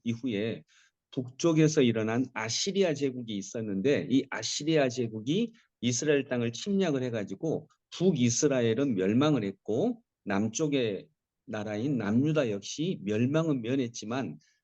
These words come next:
아시리아의 속국으로 비참한 역사를 이어가게 됩니다.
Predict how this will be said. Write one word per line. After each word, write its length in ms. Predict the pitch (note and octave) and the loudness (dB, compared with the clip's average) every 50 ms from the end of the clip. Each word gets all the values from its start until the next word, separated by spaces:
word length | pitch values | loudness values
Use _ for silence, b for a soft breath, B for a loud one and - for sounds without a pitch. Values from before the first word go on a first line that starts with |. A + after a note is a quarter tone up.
| _ _ - | _ _ -10
아시리아의 720 | G2+ G#2+ G#2 - - - C3+ C3 B2 A2 G#2 G#2+ A2 A#2 A#2+ | -8 -6 -6 -4 -2 0 2 4 4 6 6 4 2 2 0
속국으로 640 | - - F#3+ - - F#3 E3 C#3 G#2 F2+ D#2+ - _ - | -2 -4 -4 -2 0 0 0 0 0 -2 -4 -6 _ -8
비참한 500 | - D#3+ D#3 - - D#3+ D#3 C3 A2+ F#2+ | -6 -6 -4 -4 -2 0 0 0 0 -2
역사를 560 | F#2 F#2+ - - G2+ F2 F#2+ A2+ D#3+ D#3 - | -4 -6 -8 -8 -8 -4 -2 -2 -2 -2 -2
이어가게 680 | G#2 A2 A2+ A2+ G#2+ A2 G2+ F#2 E2+ F2+ F2 E2 D#2 D#2+ E2 | -2 0 0 0 0 0 -2 -4 -4 -6 -6 -8 -8 -8 -6
됩니다. 560 | F#2+ F#2 G2 G2 F#2 E2+ F2+ G2+ G#2 G#2 | -2 2 2 2 2 2 0 0 -2 -2